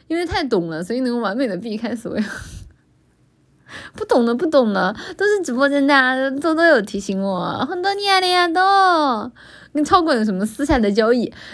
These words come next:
拿证据！你拿证据，<laughs>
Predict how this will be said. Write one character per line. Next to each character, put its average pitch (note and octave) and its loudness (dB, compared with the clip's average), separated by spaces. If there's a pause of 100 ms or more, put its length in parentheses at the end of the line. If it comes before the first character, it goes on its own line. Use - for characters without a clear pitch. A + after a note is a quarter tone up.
拿 E4+ 6
证 G#4+ 2
据！ F#4 4 (320)
你 D#4+ -6
拿 F4+ 4
证 A4+ -2
据， F4 -4 (1000)
<laughs> A3+ -8